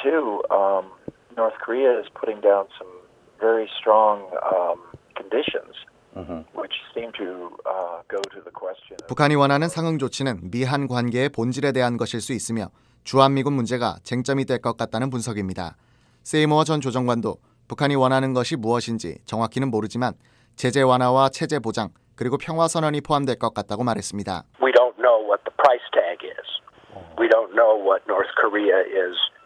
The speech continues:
Speaker 3: demanding in return for permanently.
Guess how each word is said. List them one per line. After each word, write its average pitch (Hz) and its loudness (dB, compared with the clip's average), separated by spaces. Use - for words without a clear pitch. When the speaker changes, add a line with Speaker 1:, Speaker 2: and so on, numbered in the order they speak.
Speaker 3:
demanding 110 4
in 101 0
return 120 2
for 92 2
permanently. - -16